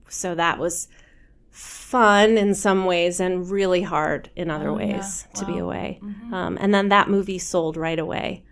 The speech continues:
Speaker 1: which was exciting, and also came out with a small theatrical release. But the big thing with that film was that it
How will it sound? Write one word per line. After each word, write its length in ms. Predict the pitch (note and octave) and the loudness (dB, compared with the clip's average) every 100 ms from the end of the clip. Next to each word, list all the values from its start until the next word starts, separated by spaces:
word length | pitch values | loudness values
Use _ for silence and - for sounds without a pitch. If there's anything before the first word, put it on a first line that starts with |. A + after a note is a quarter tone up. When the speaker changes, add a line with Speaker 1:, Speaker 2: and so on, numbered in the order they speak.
| _ | _
Speaker 1:
which 200 | G3 - | -10 -8
was 140 | F3 | -8
exciting, 720 | D3+ - E3 D#3 D3+ D3 D#3+ - - _ | -8 -8 -8 -6 -6 -8 -10 -16 -20 _
and 180 | F3+ F3+ | -6 -2
also 340 | C#3+ F3 - F3+ | -2 -2 -2 -4
came 300 | - E3+ D#3 | -4 -6 -4
out 340 | D#3 - - _ - - - | -4 -6 -8 _ -20 -20 -8
with 180 | F#3 F3 | -4 -2
a 60 | |
small 380 | E3+ - F3 E3+ | -2 0 2 0
theatrical 580 | E3+ E3 D#3+ - - D#3+ | -2 -6 -6 -8 -10 -8
release. 360 | E3 D#3+ D#3+ | -6 -6 -6
But 180 | - F3+ | -8 -6
the 80 | F3+ | -6
big 300 | E3+ F3+ F3 | -2 -4 -4
thing 260 | - F3 E3+ | -6 -6 -4
with 140 | E3 E3+ | -6 -2
that 280 | F#3+ - | -2 -2
film 220 | - G3+ F#3+ | -2 0 0
was 180 | F3+ | -2
that 140 | F3 | -2
it 100 | E3+ | -2